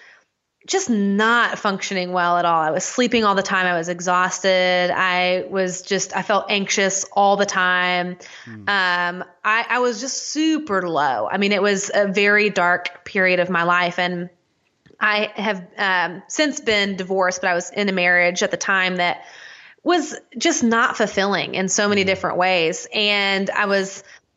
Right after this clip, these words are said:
Speaker 1: at this place where my, my body was hurting. I was on all kinds of different medication and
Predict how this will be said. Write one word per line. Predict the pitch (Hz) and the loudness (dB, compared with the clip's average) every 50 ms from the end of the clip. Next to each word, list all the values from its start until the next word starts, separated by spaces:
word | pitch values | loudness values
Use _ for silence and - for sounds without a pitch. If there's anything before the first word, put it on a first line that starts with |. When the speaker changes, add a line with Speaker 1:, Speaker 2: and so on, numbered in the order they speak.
| _ - | _ -2
Speaker 1:
at | 214 226 233 | -2 -2 0
this | 233 214 190 - | 0 -2 -4 -4
place | - - 240 247 285 262 - - | -4 -2 -2 -2 -2 -4 -4 -2
where | 202 190 190 185 185 185 | 0 2 2 2 2 2
my, | 185 185 180 180 180 180 180 175 - | 0 0 0 0 0 0 -2 -2 -4
my | 185 190 175 180 | -4 -4 -4 -4
body | 175 - 208 190 185 190 196 196 202 | -2 0 2 2 2 4 2 2 0
was | 202 190 196 | 0 -2 -2
hurting. | - - 196 196 190 190 190 185 185 185 | -2 0 0 2 2 2 0 0 0 0
I | 175 | 0
was | 170 165 170 175 - | 0 0 -2 -2 -2
on | - 196 196 | 0 0 2
all | 185 190 196 220 | 4 4 2 2
kinds | - - 226 214 208 202 202 | 2 0 0 0 0 0 0
of | 190 | 0
different | 196 185 190 196 196 190 175 196 | 0 -2 0 -2 -2 0 0 0
medication | 190 185 185 - 196 190 185 180 - 196 190 185 190 190 190 | 0 -2 -2 -2 -2 -2 -2 0 -2 0 0 0 0 0 0
and | 175 165 165 175 185 | 0 -2 -2 -4 -8